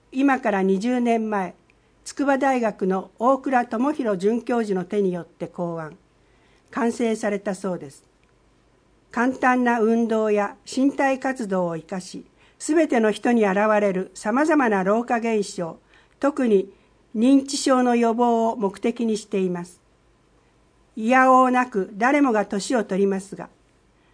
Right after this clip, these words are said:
私は元気でいたい、怪我もしたくない、認知症になんかなりたくない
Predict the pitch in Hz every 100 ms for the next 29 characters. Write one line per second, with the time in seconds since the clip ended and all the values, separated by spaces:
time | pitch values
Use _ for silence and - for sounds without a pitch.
0 | _ _ - 196 277 - 285 247 269 294
1 | 262 202 185 185 190 175 _ _ _ _
2 | _ _ _ _ - 254 311 247 208 226
3 | 220 214 208 - _ _ _ _ _ _
4 | _ - 220 277 285 - 294 277 277 269
5 | 254 240 196 196 269 302 302 202 214 202